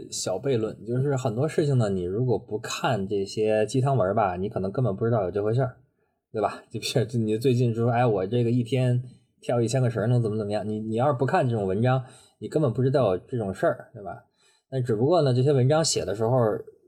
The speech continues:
他为了抓眼球，就告诉你这个东西就是短期见效，对吧？所以呢，这就是一个个人的，怎么说呀，修炼问题。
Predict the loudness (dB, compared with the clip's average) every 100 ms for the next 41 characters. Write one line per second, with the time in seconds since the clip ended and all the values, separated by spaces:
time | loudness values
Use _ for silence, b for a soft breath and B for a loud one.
0 | _ -4 2 2 2 2 2 2 -2 -4
1 | -2 -2 -4 0 2 2 2 -2 -2 -2
2 | -2 -2 -2 -2 -4 -6 -6 -4 -2 -2
3 | -4 -4 -4 -4 -6 _ _ _ _ _
4 | _ _ -12 B B B B _ -2 2
5 | 4 4 2 0 -6 -20 -20 _ _ -4
6 | 0 2 4 4 2 -2 -20 _ -2 2
7 | 2 2 0 -2 -6 -4 -2 -2 -8 _
8 | _ _ _ _ _ -8 0 4 4 4
9 | 2 -2 -8 -12